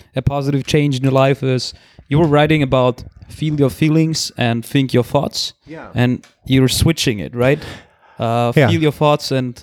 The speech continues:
Speaker 2: Think your
Speaker 1: think your
Speaker 2: feelings.
Speaker 1: feelings, right?
Speaker 2: Yeah, yeah.
Speaker 1: What do you mean exactly by that?
Speaker 2: Well, I mean, we're in the process of existing right now in two dimensions, like we're saying, the quantum and the, the physical. The brain and the heart, the,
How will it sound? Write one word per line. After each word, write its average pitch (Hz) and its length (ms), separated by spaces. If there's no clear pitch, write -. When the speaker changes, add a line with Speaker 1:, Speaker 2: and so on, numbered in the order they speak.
Speaker 2:
Think 151 200
your 135 80
Speaker 1:
think 143 320
your 143 80
Speaker 2:
feelings. 110 400
Speaker 1:
feelings, - 20
right? 135 240
Speaker 2:
Yeah, 131 300
yeah. 117 180
Speaker 1:
What 147 140
do 151 80
you 151 80
mean 143 160
exactly 113 420
by 104 160
that? 101 200
Speaker 2:
Well, 180 260
I 165 100
mean, 170 340
we're 156 200
in 170 80
the 165 60
process 175 520
of 127 220
existing 127 560
right 123 200
now 127 240
in 107 120
two 143 240
dimensions, 117 500
like 113 140
we're 107 80
saying, 104 240
the 98 80
quantum 139 560
and 110 340
the, 98 140
the 104 100
physical. 110 500
The 110 80
brain 180 400
and 127 120
the 113 100
heart, 143 420
the, 113 100